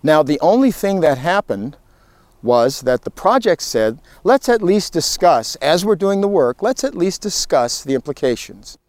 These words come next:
And so three to five percent of the budget each year is set aside for a project called Ethical, Legal, and Social Implications of the Human Genome Project, so-called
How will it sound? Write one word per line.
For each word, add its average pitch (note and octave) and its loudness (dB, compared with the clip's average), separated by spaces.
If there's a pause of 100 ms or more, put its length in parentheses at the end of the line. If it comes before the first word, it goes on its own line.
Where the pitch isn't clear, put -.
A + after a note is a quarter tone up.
(800)
And D3 0
so D3 4 (100)
three C4 0
to A#3 -2
five F#3+ 0
percent D#3+ -2
of D#3+ -2
the C3 -4
budget A#2 -2 (840)
each E3+ -2
year B2 2
is A#2+ -4
set F3 2
aside B2 0 (420)
for C#3 0
a B2 2
project E3 0
called B2 0
Ethical, F#3+ 0
Legal, D3+ 2
and B2 -4
Social D#3+ -2
Implications A#2+ -4 (220)
of A#2 -4
the A#2+ -4
Human C#3 -2
Genome A#2 -4
Project, - -8 (380)
so-called D3 0